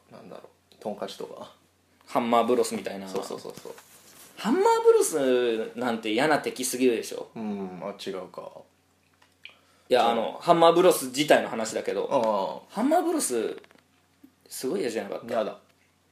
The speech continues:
Speaker 1: ちょっとドキドキしたもん、
Speaker 2: そう。
Speaker 1: ハンマーブロス。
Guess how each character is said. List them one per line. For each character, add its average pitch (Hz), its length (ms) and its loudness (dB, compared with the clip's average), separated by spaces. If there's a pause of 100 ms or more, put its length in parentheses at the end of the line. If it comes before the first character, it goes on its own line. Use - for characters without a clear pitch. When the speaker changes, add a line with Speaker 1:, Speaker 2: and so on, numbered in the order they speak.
(800)
Speaker 1:
ち - 60 -10
ょ 139 40 -4
っ - 20 -10
と 110 240 -10
ド 131 120 0
キ 123 60 -2
ド 107 80 -4
キ 85 140 -12
し - 60 -16
た 87 100 -6
も 85 60 -14
ん、 - 100 -18
Speaker 2:
そ - 180 -14
う。 107 60 -6
Speaker 1:
ハ 98 40 -6
ン 95 40 -8
マ 92 80 -4
ー - 40 -6
ブ 92 100 -12
ロ - 80 -14
ス。 - 280 -20